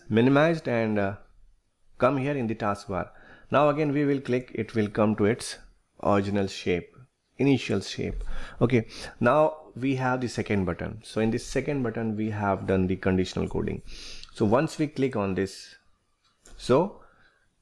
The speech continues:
the else method will execute. And once we click on this button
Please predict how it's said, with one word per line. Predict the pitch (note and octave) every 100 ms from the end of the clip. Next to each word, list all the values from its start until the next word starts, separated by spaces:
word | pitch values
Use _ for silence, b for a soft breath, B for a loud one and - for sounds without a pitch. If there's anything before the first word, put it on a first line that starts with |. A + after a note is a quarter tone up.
| _ _ _ _ _
the | - C3 -
else | D#3 F#3+ - -
method | A2 A2+ A#2+ A#2
will | A2+
execute. | G2+ F#2+ F#2+ F#2+ F2 - - _ _ _ _ _ _ _ _ _ _ _ _ _ _ _ _ _
And | G2+ G2+
once | B2+ D#3 -
we | D3+ - B B B B B -
click | B2 C#3
on | C3+ C3 C3+ - - _
this | A2 G2+ G#2+
button | G#2 G#2